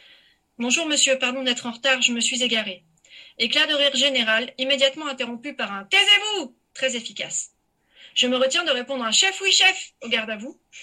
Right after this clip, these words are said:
Je ne suis pas tout à fait convaincue qu'il soit sensible à mon désopilant sens de l'humour. Vous êtes mademoiselle ? Euh, Charline ? Adèle m'a dit quel était mon nom de couverture, mais j'ai oublié. Charline comment ? Euh, en fait, euh,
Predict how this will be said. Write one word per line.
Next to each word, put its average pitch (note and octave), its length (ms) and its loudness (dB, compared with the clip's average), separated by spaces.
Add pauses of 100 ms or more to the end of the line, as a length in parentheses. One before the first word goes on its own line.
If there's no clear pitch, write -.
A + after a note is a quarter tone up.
(200)
Je B3 120 -4
ne B3 60 -2
suis C4 120 -2
pas E4 120 2
tout E4 140 -10
à C4+ 80 2
fait D#4 140 -2
convaincue B3+ 420 -4
qu'il B3 140 -8
soit A#3 160 -8
sensible C4 380 -4
à B3 40 0
mon A3 140 -6
désopilant C4+ 580 -4
sens C4 280 -8
de A3+ 80 -8
l'humour. F#3 340 -12 (680)
Vous A3+ 160 -2
êtes C#4+ 160 0
mademoiselle ? C4 540 -2 (680)
Euh, F3+ 300 -8
Charline ? A3 580 -4 (560)
Adèle C#4 320 0
m'a C4 100 0
dit B3 160 -4
quel C4 140 2
était B3 160 -4
mon A#3 140 -4
nom B3+ 100 -8
de B3 80 -16
couverture, A#3+ 460 -8
mais B3 100 -6
j'ai G#3+ 100 -4
oublié. G3 420 -12 (680)
Charline B3+ 340 0
comment ? A#3 320 -6 (840)
Euh, G#3+ 40 -8 (100)
en G#3+ 80 -8
fait, D4+ 480 -2
euh, G#3 380 -2